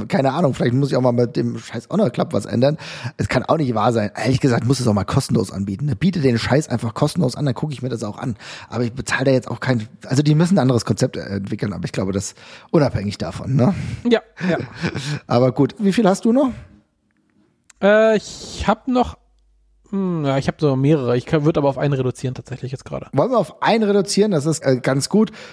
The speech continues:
Speaker 1: Äh, dann mach ich aber jetzt noch mal einen. <laughs> Und, äh, ich weiß nicht, ich glaub, wir haben über diese Person schon mal gesprochen. Aber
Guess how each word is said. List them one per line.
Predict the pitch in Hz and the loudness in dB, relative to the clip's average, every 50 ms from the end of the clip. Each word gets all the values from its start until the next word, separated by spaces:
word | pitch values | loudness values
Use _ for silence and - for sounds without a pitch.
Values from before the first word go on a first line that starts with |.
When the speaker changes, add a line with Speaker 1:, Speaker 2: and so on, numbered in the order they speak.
| - - | -20 -2
Speaker 1:
Äh, | _ 156 156 156 | _ 2 2 4
dann | 147 160 151 156 | 4 2 2 2
mach | 151 143 | 2 2
ich | 190 220 220 | 2 2 2
aber | 208 156 123 | 2 2 -2
jetzt | 113 107 - | -2 -2 -6
noch | 131 120 | -6 -6
mal | 110 107 92 | -6 -6 -8
einen. | 92 98 - 160 143 | -8 -4 -2 -2 0
<laughs> | - 180 190 160 | 2 2 4 4
Und, | 180 170 147 - - | 2 0 0 -4 -6
äh, | 127 - 196 208 208 180 143 123 | -6 -6 -6 -6 -6 -8 -10 -8
ich | - 131 - - | -6 -6 -4 -4
weiß | - 330 349 - - | -2 -2 -2 0 0
nicht, | - 135 127 - - - - | 0 -2 -2 -6 -18 -20 -14
ich | _ - _ | _ -14 _
glaub, | - - - 160 | -10 -10 -8 -4
wir | 185 202 | -4 -2
haben | 202 202 214 | -2 0 0
über | 208 196 214 | 2 2 2
diese | 196 208 190 208 196 | 2 2 0 2 2
Person | - 208 196 202 208 254 | 2 2 4 4 2 2
schon | - - 202 | 2 2 4
mal | 208 196 202 | 4 4 2
gesprochen. | 214 - - - - 196 208 214 147 139 233 - - - - - - - - - - - - - - - | 0 -2 -6 -4 0 0 2 2 2 0 -2 -4 -8 -18 -16 -8 -4 -2 -2 -2 -2 -4 -8 -8 -10 -6
Aber | - 113 120 120 120 120 123 120 120 | -4 -2 0 2 2 2 2 2 0